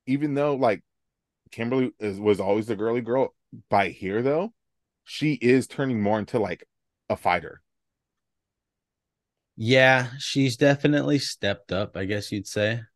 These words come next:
Speaker 1: Mm-hmm.
Speaker 2: on these ones. Um, I don't know if it's 'cause, like, she has to,
Speaker 1: Uh-huh.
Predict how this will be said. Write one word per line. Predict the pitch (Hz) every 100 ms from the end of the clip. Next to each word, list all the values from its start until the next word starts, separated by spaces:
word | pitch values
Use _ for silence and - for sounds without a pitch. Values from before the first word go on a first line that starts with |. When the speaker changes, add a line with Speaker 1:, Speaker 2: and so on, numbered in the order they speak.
| -
Speaker 1:
Mm-hmm. | 117 110 101 104 _ _ _ _ _ _ _ _ _ _ -
Speaker 2:
on | 101 98
these | 101 104
ones. | 113 117 113 110 -
Um, | 92 90 87 85 78 85 - _ _ _ _ _ _ _ _
I | 110
don't | 131
know | 117
if | 104
it's | 92
'cause, | - 87
like, | 73 -
she | -
has | - 87 92 107 -
to, | 165 196 190 - _ _ _ _ _ _ _ _
Speaker 1:
Uh-huh. | - 82 92